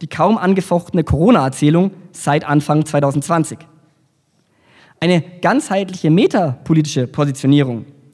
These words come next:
zu diesem ganzen Komplex kann aus diesem Grunde die tragende Rolle der sogenannten I S As bei der Gesellschaftsprägung und Gesellschaftsbeeinflussung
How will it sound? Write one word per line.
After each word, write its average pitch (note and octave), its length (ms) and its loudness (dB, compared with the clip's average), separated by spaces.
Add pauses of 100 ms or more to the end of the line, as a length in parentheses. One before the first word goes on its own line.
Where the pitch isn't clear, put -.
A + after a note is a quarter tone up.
(140)
zu - 180 -2
diesem E3 260 2
ganzen C3 300 0
Komplex - 560 -6 (460)
kann E3 120 -2
aus F#3 160 0
diesem B3 420 0
Grunde G3 360 2
die C#3 80 -2
tragende F3 540 -2
Rolle G3 240 2
der D3 100 0
sogenannten C#3+ 480 2
I D3 140 2
S C#3 160 -2
As C#3+ 360 -2 (340)
bei C#3+ 80 -2
der D3 80 0
Gesellschaftsprägung D#3+ 1200 0 (300)
und D3+ 60 0
Gesellschaftsbeeinflussung D#3+ 1300 0